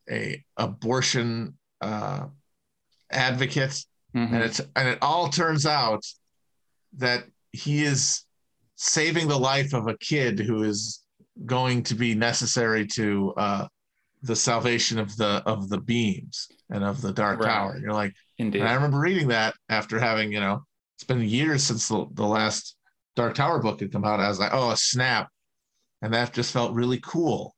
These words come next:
Speaker 1: That was
Speaker 2: Mm-hmm.
Speaker 1: just a neat, just seeing that puzzle piece snap into place.
Speaker 2: Well, and this
Speaker 1: And
Speaker 2: is
Speaker 1: then, yes,
Speaker 2: before.
Speaker 1: when I w-
Speaker 2: Go ahead.
Speaker 1: No.
Speaker 2: I'm sorry.
Speaker 1: No,
Speaker 2: I
Speaker 1: go
Speaker 2: was
Speaker 1: ahead.
Speaker 2: just saying this is before, you know, so much of a focus broadly on shared universes, right? King writ-, was
Speaker 1: Oh, yeah.
Speaker 2: doing this in a way that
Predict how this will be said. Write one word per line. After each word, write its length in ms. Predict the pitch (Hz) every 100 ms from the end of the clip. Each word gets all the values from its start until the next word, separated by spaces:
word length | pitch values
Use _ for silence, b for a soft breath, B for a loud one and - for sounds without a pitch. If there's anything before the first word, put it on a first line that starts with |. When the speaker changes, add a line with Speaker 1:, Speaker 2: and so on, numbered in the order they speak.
| _ -
Speaker 1:
That 140 | 113
was 140 | 107
Speaker 2:
Mm-hmm. 100 | 107
Speaker 1:
just 140 | 107 101
a 120 | -
neat, 240 | 120 -
just 200 | - 120
seeing 260 | 123 110 107
that 340 | 104 107 107 - _ _ - -
puzzle 260 | 165 135
piece 240 | 107 104 -
snap 220 | 123 104
into 120 | 101 98
place. 340 | 98 104 - _ _ -
Speaker 2:
Well, 160 | 175 185
and 140 | 185
this 140 | 208 165
Speaker 1:
And 80 |
Speaker 2:
is 60 | 151
Speaker 1:
then, 140 | 190 202
yes, 280 | 156 135 185
Speaker 2:
before. 200 | 202 170
Speaker 1:
when 80 |
I 60 | 131
w- 160 | 139 131 _ _ -
Speaker 2:
Go 100 | 131
ahead. 180 | 120
Speaker 1:
No. 60 | 104
Speaker 2:
I'm 100 | 104
sorry. 180 | 110 - - -
Speaker 1:
No, 120 | 123
Speaker 2:
I 40 |
Speaker 1:
go 40 | -
Speaker 2:
was 80 | 120
Speaker 1:
ahead. 100 | 110
Speaker 2:
just 100 | -
saying 200 | 185 160
this 160 | 165
is 140 | 175 151
before, 640 | 143 139 139 135 135 123
you 140 | 117 123
know, 440 | 107 98 - - - -
so 720 | - - - - - 143 131
much 420 | 127 127 117 -
of 120 | 113
a 60 | 107
focus 760 | - 120 117 117 110 - - -
broadly 380 | 120 113 113 110
on 240 | 104 101 101
shared 400 | - 120 107 110
universes, 800 | 123 113 101 104 - - 104 120
right? 340 | 113 113 113
King 240 | 135 120
writ-, 220 | 120 117 113
was 180 | 107
Speaker 1:
Oh, 60 | 156
yeah. 240 | 165 123
Speaker 2:
doing 240 | 113 117 110
this 260 | 113 113
in 80 | 113
a 80 | 110
way 260 | 113 110
that 120 | 107